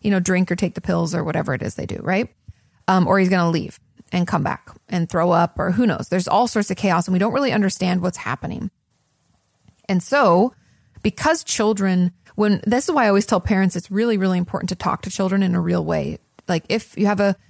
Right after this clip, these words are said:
spouse or a family member who's dealing with alcoholism, call it what it is and talk to the children about it. Tell them,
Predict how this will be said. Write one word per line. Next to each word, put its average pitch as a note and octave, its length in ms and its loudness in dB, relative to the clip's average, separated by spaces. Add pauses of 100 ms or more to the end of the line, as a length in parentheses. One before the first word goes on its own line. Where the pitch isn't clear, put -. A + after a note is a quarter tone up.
spouse G3 540 2
or F#3 280 4 (220)
a G3 80 0
family F#3+ 240 2
member F#3 160 2
who's F#3+ 120 2
dealing F#3 180 2
with F3+ 180 0
alcoholism, F#3 560 2
call G#3 280 2
it B3 60 2
what F#3 140 2
it E3 100 2
is F#3 280 0
and F#3+ 120 -2
talk G3 260 0
to B3+ 60 -4
the B3 80 -4
children E3+ 360 0
about F3 320 2
it. - 120 0 (200)
Tell G#3 180 0
them, F3 220 0